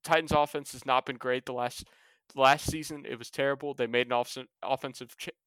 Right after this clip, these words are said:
uh, coordinator change, and it looked a lot more of the same last year. The Titans are also lacking receiver options. They got DeAndre Hopkins through the door,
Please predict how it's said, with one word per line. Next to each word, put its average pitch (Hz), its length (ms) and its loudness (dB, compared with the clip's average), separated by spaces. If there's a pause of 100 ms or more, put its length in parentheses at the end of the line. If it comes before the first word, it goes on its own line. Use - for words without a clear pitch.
(100)
uh, 117 280 -10 (120)
coordinator 185 400 0
change, 180 440 -6 (420)
and 135 100 2
it 143 120 2
looked 143 180 0
a 151 60 0
lot 131 300 4
more 139 200 -2
of 127 80 -6
the 127 60 -12
same 135 340 -4
last 143 300 -4
year. 156 260 -6 (380)
The 123 80 -20
Titans 139 320 4
are 135 100 2
also 135 320 -2
lacking 131 480 2
receiver 143 460 -6
options. 151 440 -2 (240)
They 131 120 0
got 139 240 6
DeAndre 147 360 -2
Hopkins 151 400 2
through 180 140 -12
the 160 80 -16
door, 170 340 -4